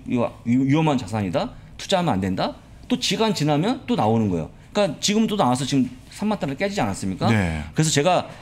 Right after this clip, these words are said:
Speaker 1: 다른 비트코인이 된다 안 된다 다 떠나갖고 잠깐 이렇게 슬로우하게 움직임이 보일 때 이런 유명한 분이 나와서 한마디
Speaker 2: 음.
Speaker 1: 하면
Speaker 2: 또 주저앉고.
Speaker 1: 예, 주저앉잖아요.
Speaker 2: 네.
Speaker 1: 그런 모습 보이는 거기 때문에 저는, 어, 비트코인을 장기 투자하는 게 좀 어려워 보이니까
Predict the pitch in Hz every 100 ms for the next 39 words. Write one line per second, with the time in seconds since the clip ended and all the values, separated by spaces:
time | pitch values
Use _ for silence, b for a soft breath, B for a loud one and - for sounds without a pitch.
0 | - 208 233 - - - 185 185 - 120
1 | 160 135 131 127 104 208 226 143 - 180
2 | 113 - B B B B - 170 226 208
3 | - 190 165 - 254 226 202 170 131 151
4 | 147 113 120 117 190 226 B B B 123
5 | 156 104 131 185 180 175 160 196 196 98
6 | 98 - 214 226 180 190 147 110 104 82
7 | - - - 170 156 117 107 175 120 151
8 | 143 117 87 120 90 107 104 85 78 143
9 | 117 135 120 117 131 123 117 123 113 127
10 | 127 B B B B - 104 107 101 98
11 | 92 - - 185 - 180 175 - 104 143
12 | - 151 151 127 95 165 170 123 107 90
13 | 87 98 92